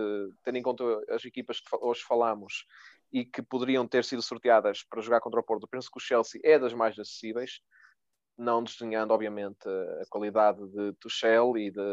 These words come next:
e de, e do seu plantel, mas penso que o Porto poderá ter uma palavra a dizer. Abordei o jogo da mesma forma contra a Juventus e a verdade é que estamos aqui agora a falar outra vez do Porto. Portanto, antes que eu comece aqui a rasgar o Porto em elogios, e isto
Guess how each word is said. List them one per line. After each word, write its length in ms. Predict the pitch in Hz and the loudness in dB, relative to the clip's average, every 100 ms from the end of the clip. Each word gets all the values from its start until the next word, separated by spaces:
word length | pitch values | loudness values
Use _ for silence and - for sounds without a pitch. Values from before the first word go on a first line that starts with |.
| 98 95 90 | -4 -6 -8
e 80 | |
de, 380 | 101 101 101 92 | -10 -6 -6 -6
e 40 | 101 | -10
do 80 | |
seu 200 | 107 - | -10 -8
plantel, 520 | 107 117 131 131 143 - - _ - | -4 0 6 8 8 2 -20 _ 2
mas 240 | 185 196 | 4 4
penso 260 | - 180 165 | 4 2 0
que 80 | 147 | 0
o 20 | |
Porto 200 | 165 160 | 2 2
poderá 220 | 147 151 | 6 6
ter 100 | 147 | 8
uma 100 | 139 | 2
palavra 260 | 135 135 123 | 6 6 6
a 40 | |
dizer. 320 | 107 95 98 - _ _ | 0 -4 -6 -6 _ _
Abordei 340 | 160 170 175 160 | 2 2 4 4
o 60 | |
jogo 260 | 143 160 117 | 4 2 2
da 80 | 120 | -2
mesma 280 | 147 139 | -4 -4
forma 280 | 135 131 110 104 | -2 -2 -2 -8
contra 240 | 127 135 | -6 -4
a 20 | |
Juventus 680 | 135 143 160 170 190 185 - | -6 -4 -4 -4 -12 -16 -16
e 160 | - 131 | -8 -4
a 40 | 101 | -2
verdade 280 | 101 107 | 2 2
é 40 | 139 | 2
que 60 | - | -4
estamos 200 | 127 123 | -14 -14
aqui 220 | - 135 | -6 -2
agora 380 | 131 139 123 131 | 2 2 2 -2
a 20 | |
falar 240 | - 135 | 0 0
outra 180 | 131 135 | 0 -4
vez 140 | 131 | -6
do 80 | 135 | -8
Porto. 320 | 151 127 104 _ - - - _ _ | -4 -4 -4 _ -20 -20 -20 _ _
Portanto, 500 | 208 196 180 180 175 | 4 6 6 6 6
antes 220 | 151 - | 4 2
que 80 | 156 | -2
eu 80 | 143 | 0
comece 320 | 131 120 139 | 0 0 -2
aqui 340 | - 120 104 | -4 -4 2
a 220 | 104 107 | 4 4
rasgar 340 | 110 117 113 120 | 2 -4 4 4
o 60 | 120 | 4
Porto 260 | 127 110 | 0 -2
em 80 | 117 | -2
elogios, 600 | 117 117 120 120 131 135 | -4 -6 -6 -4 -4 -8
e 140 | 107 113 | -10 -10
isto 260 | - 113 | -8 -2